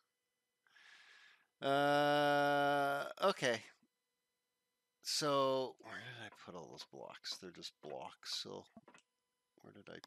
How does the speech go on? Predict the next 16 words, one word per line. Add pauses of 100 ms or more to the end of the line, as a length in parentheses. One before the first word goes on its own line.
put
them?
I
think
this
is
my (200)
blocks. (880)
My (160)
blocks.
So
we
want
the (140)
hardened
steel,